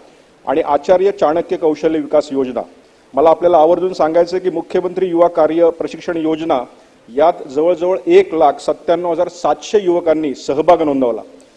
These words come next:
पिंपरी चिंचवड शहरामध्ये लाईट हाऊस नावाची एक योजना चालते, त्या योजनेच्या माध्यमातून चाळीस विद्यार्थी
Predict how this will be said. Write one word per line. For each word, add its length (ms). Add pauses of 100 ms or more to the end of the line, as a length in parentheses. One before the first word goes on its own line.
(160)
पिंपरी 300
चिंचवड 380 (280)
शहरामध्ये 600
लाईट 240
हाऊस 220
नावाची 300
एक 80
योजना 320
चालते, 400 (360)
त्या 80
योजनेच्या 540
माध्यमातून 480 (120)
चाळीस 320
विद्यार्थी 480